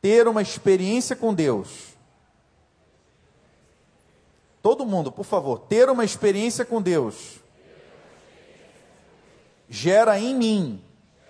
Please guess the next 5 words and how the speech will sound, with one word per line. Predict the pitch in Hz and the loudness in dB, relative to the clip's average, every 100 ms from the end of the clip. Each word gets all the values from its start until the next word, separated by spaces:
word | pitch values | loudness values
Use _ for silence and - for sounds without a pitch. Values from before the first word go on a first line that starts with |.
| - - - - - - _ _ | -20 -20 -20 -20 -20 -20 _ _
responsabilidade | - 214 254 254 - 233 240 - 208 208 190 143 123 104 90 87 - _ _ _ _ _ _ _ _ _ _ _ | -2 4 4 2 -2 0 0 0 0 0 -2 0 0 -2 -8 -18 -20 _ _ _ _ _ _ _ _ _ _ _
de | 120 156 | -12 -6
produzir | - 180 170 151 156 151 | 0 0 0 -2 -2 -2
bons | 147 135 | -2 -4
frutos. | - 110 98 - | -6 -6 -6 -12